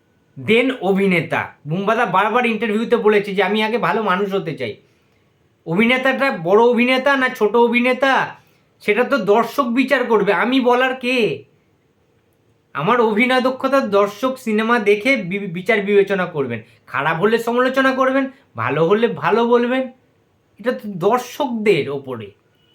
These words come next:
আমি নিজে থেকে কিছু বলতে পারি না। তো এটা প্রসেনজিৎ, এটা প্রসেনজিৎ চ্যাটার্জি।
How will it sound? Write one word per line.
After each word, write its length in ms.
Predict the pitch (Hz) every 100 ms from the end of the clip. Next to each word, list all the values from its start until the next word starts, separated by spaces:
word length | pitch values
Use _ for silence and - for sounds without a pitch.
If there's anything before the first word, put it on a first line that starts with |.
| _ _ _
আমি 200 | 151 226
নিজে 240 | 208 196
থেকে 200 | 240 254
কিছু 220 | 240 240 240
বলতে 280 | 240 233
পারি 340 | 247 202 208 220
না। 220 | 170 110 - _ _ _ _ _ _ _ _ _ _ _ -
তো 200 | 180 156
এটা 260 | 117 143
প্রসেনজিৎ, 1000 | 170 143 135 170 160 139 131 110 - _ 110
এটা 140 | 131
প্রসেনজিৎ 540 | - 120 135 135 143
চ্যাটার্জি। 540 | - 123 117 113 -